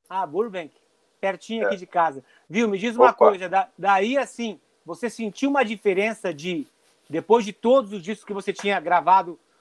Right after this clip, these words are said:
Speaker 1: no Brasil com os produtores brasileiros, assim, qual foi a principal diferença na hora que você chegou e gravou com um produtor gringo que era especialista em batera, que é o nosso assunto
Speaker 2: Rapaz,
Speaker 1: aqui?
Speaker 2: olha,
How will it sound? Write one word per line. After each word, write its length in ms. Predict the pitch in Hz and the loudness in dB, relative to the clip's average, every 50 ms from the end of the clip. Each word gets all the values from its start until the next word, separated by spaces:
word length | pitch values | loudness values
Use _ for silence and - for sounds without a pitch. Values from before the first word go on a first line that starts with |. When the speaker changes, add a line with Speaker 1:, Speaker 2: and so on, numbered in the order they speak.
| _ _ - | _ _ -12
Speaker 1:
no 180 | 156 180 208 | -6 -6 -6
Brasil 640 | 175 190 190 175 160 135 127 135 170 196 214 208 185 - _ | -4 -2 -2 -2 -2 -4 -8 -10 -8 -6 -6 -6 -8 -10 _
com 280 | - 208 202 196 190 _ _ | -6 -6 -6 -6 -12 _ _
os 200 | - 170 - - | -16 -16 -16 -18
produtores 920 | _ _ - 208 214 185 185 160 - - 180 180 202 214 208 202 165 - - | _ _ 4 4 4 4 2 -6 -2 2 4 6 6 4 4 0 -8 -12 -18
brasileiros, 760 | 127 120 120 143 180 190 175 160 175 156 160 180 196 185 180 | _ -14 0 2 2 2 2 0 -6 -4 -4 -4 -4 -4 -6
assim, 240 | 170 160 - 202 190 | -10 -10 -10 -10 -2
qual 220 | - 214 233 247 | 2 2 4 4
foi 140 | 233 - 240 | 2 0 0
a 60 | 226 | 0
principal 640 | 220 - 240 247 233 - 202 - - 208 220 233 214 | 0 -2 -8 -8 -8 -10 -8 0 2 4 4 4 2
diferença 560 | 170 202 196 - 202 175 180 196 202 - 196 | -2 -6 -8 -6 -6 -6 -6 -6 -8 -12 -8
na 80 | 190 190 | -4 -4
hora 160 | 196 196 196 | -2 -2 -4
que 80 | - | -8
você 80 | - 202 | -10 -12
chegou 520 | - - - 190 156 143 160 185 208 202 - _ _ _ _ _ _ | -12 -8 -10 -10 -8 -4 -2 -2 -2 -2 -4 _ _ _ _ _ _
e 80 | 170 180 | -10 -4
gravou 580 | 160 196 196 180 143 135 156 180 196 196 - _ _ _ _ | 0 0 0 0 0 0 2 2 2 2 0 _ _ _ _
com 120 | - 185 | -12 -12
um 60 | 175 147 | -8 0
produtor 500 | 190 196 196 190 - - 190 202 185 151 | 0 0 0 0 -2 0 2 2 2 0
gringo 260 | 135 170 202 202 - | -2 -2 -2 -4 0
que 80 | - | 0
era 100 | 202 196 | 0 0
especialista 760 | 185 - _ 214 202 - 214 196 180 170 196 233 226 - - - - | 0 2 _ 2 2 4 0 -2 0 -2 -4 -6 -6 -4 -6 -6 -6
em 120 | 202 196 190 | -4 -2 -2
batera, 520 | 185 170 - _ 156 143 131 110 95 - _ _ _ _ _ _ _ _ _ _ _ | -2 -2 -2 _ -8 -8 -8 -8 -10 -16 _ _ _ _ _ _ _ _ _ _ _
que 80 | - 175 | 2 2
é 40 | 180 | 2
o 40 | |
nosso 240 | 180 185 180 - - | 4 4 0 0 -2
assunto 280 | 196 - - - 165 160 | -4 -4 -4 -8 -10 2
Speaker 2:
Rapaz, 180 | 147 165 160 151 | 8 10 10 10
Speaker 1:
aqui? 100 | - 151 | 10 12
Speaker 2:
olha, 280 | 160 156 147 - - | 12 12 10 10 6